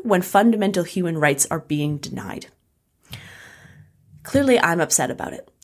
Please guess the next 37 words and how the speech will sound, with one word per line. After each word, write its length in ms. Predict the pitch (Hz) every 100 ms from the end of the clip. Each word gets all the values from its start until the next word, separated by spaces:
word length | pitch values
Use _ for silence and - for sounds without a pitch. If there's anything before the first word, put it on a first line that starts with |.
| -
and 100 | 202
I 60 | 254
don't 180 | 302
really 200 | 302 302
know 420 | 302 294 294 302 - - _ _
what 280 | - 277 277
to 100 | 262
do, 480 | 285 240 156 190 - _
right? 320 | 196 233 277 - -
I 100 | 190
think 340 | 208 208 202
as 200 | - 196
a 60 | 190
sexual 360 | 208 202 196
health 220 | 196 180 -
educator, 640 | 240 254 262 240 233 233
it's 180 | - 175
something 400 | 185 170 165 165
that 400 | 151 143 - - - - _ -
boggles 480 | 170 165 175 165 170
my 160 | 147
mind. 640 | 156 170 196 226 226 233 - - -
You 80 | 175
know, 160 | 151
as 200 | - 160
a 60 | 160
woman, 340 | 156 208 240
as 120 | 185 156
someone 240 | 170 160
who 120 | 165
has 320 | 139 143 190
a 60 | 226
uterus, 640 | 220 233 240 240 247 - - -
it, 300 | - - -
it, 240 | - - _ _ -
it 180 | 233
is 320 | 240 233 233